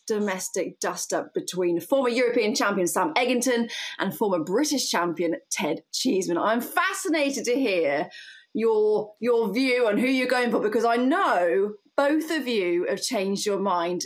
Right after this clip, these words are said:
today. Matt, who wins the fight in your mind and why?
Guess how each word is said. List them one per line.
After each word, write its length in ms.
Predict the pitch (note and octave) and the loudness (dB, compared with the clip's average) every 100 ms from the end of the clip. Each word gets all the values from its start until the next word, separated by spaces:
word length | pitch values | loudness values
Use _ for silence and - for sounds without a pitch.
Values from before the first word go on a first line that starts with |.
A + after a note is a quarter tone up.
| - | -10
today. 720 | - G#3+ - G#3 E3 D#3+ E3 F3+ | -6 -4 0 0 0 0 0 2
Matt, 560 | B3 D4 G3+ C4 - - - - - - _ _ _ _ _ - | 2 2 2 -2 -6 -6 -8 -10 -16 -20 _ _ _ _ _ -2
who 320 | G4 G4 E4+ | 2 2 2
wins 380 | D#4 C4+ C#4 - | 2 4 2 2
the 140 | D4 | -2
fight 500 | - G#3+ E3+ G3+ - - F#3+ | 0 2 2 0 -4 -8 -6
in 160 | A3+ A3+ | -2 0
your 160 | A#3+ | 2
mind 340 | G#3+ F#3 F3+ F#3 | 2 2 0 0
and 300 | G3+ G3 G3 | -2 -2 0
why? 500 | G#3 F3 D#3+ D#3 | 2 2 0 -2